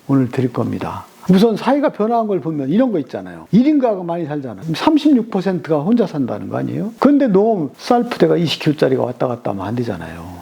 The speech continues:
그 수박이 십이 킬로짜리, 십 킬로짜리를 무거운 걸 누가 들여다 잘라서 칼로 먹겠습니까? 그러니까 애플 수박이 나오는 거예요. 이런 거 잘 보셔야 합니다. 그래서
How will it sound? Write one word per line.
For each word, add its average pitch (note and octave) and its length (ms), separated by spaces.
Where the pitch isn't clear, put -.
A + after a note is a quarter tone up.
그 A3+ 140
수박이 A3 560
십이 D#4 400
킬로짜리, F#3 640
십 - 160
킬로짜리를 F3+ 680
무거운 F#3 380
걸 E3+ 120
누가 E3+ 220
들여다 D#3 300
잘라서 A3+ 420
칼로 A#3+ 240
먹겠습니까? C#3 840
그러니까 C#4+ 640
애플 A#3 440
수박이 A3+ 340
나오는 D3+ 400
거예요. G#2 580
이런 G#3+ 240
거 A3+ 120
잘 - 360
보셔야 G3 340
합니다. A#2+ 400
그래서 E3 480